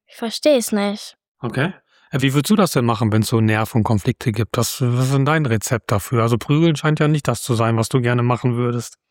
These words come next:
Speaker 1: Nee, wir haben ja nicht ohne Grund einen Mund bekommen, weil wir können ja auch reden. Und Gewalt ist nicht die Lösung. Wir haben ja auch Lehrer da und dann können wir einfach zu den Lehrern gehen und sagen, „Hier, der und der und die und die, wir streiten uns gerade.
Speaker 2: Mhm.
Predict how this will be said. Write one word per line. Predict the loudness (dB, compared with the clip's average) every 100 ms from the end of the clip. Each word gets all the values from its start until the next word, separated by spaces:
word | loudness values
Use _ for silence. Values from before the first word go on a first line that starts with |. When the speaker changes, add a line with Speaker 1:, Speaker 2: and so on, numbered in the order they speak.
| _ _
Speaker 1:
Nee, | 0 2 2
wir | 0 -4
haben | -4
ja | -2
nicht | -2 -2 -2
ohne | -2
Grund | 0 0 0 2
einen |
Mund | 2 2 2
bekommen, | -2 -8 -10 -8
weil | -8 -10 -10
wir | -12
können | -4 -2
ja | 0 -2
auch | 0
reden. | 2 2 2 -4 -6 _ _ _
Und | 0 2 2 -2 -14 -20 -20 -4
Gewalt | -2 2 2 0
ist | -2 0
nicht | -2 0
die | 0
Lösung. | 2 2 2 -2 -4
Wir | -4
haben | -4 -4
ja | -6
auch | -10
Lehrer | -8 -2 0 2
da | 2 4
und | 4
dann | 2
können | 2 0
wir | 0
einfach | -2 -6
zu | -12 -6
den | -6
Lehrern | -6 -10 -4 -2 0
gehen | 0 0
und | -2
sagen, | -4 -2 -2 -4 -6 _ _ _ _
„Hier, | -2 2 2 0 0
der | 2 2
und | 2 0
der | 0 0
und | 0 -2
die | 0 0
und | 0
die, | 0 0
wir | -2
streiten | -4 0 0 2 0
uns | 0 -4
gerade. | -4 -2 0 0 -2 -2 -6 _ _
Speaker 2:
Mhm. | -20 -20